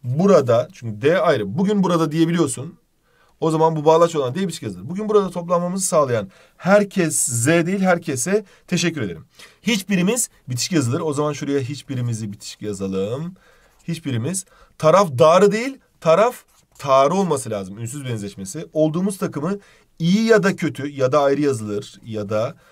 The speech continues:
kötü fark etmeden, fark etmeden ayrı yazılır. Niye? Çünkü bak,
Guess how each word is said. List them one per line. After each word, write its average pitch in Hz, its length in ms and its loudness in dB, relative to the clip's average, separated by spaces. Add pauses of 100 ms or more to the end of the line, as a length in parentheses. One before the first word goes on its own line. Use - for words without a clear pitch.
(160)
kötü 139 260 -6
fark 165 340 2
etmeden, 190 360 2
fark 170 260 0
etmeden 190 340 2
ayrı 170 180 2
yazılır. 139 300 -2
Niye? 170 260 -2
Çünkü 151 240 -8
bak, 107 140 0